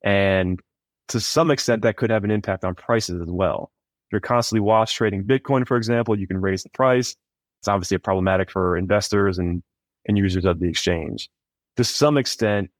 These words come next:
it's reminiscent of the issues with F T X and their trading arm, Alameda Research.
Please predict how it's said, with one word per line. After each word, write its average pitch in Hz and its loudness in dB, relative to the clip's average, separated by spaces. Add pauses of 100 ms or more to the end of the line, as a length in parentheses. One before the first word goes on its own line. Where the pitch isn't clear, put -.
(120)
it's - -6
reminiscent 113 0
of 104 0
the 104 -2
issues 104 -2
with 95 -4
F 104 -4
T 104 -2
X 110 -2
and 101 0
their 110 4
trading 98 -2
arm, 95 0
Alameda 95 0
Research. 87 -6